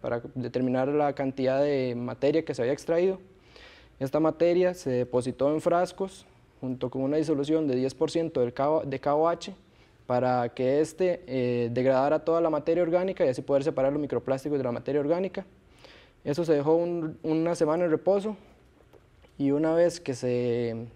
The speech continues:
que ya se había degradado toda la materia orgánica, se procedió a realizar un proceso de filtrado al vacío con ayuda de, de los mismos equipos de laboratorio.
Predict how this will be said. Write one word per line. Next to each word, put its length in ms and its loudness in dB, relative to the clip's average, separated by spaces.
que 120 -4
ya 140 2
se 80 0
había 120 6
degradado 380 4
toda 220 0
la 60 0
materia 300 2
orgánica, 460 -2
se 180 -4
procedió 320 2
a 40 6
realizar 320 2
un 180 -4
proceso 480 2
de 340 2
filtrado 420 2
al 60 2
vacío 440 -2
con 160 -4
ayuda 320 0
de, 480 -2
de 120 -6
los 100 -4
mismos 220 -2
equipos 240 -4
de 80 0
laboratorio. 540 0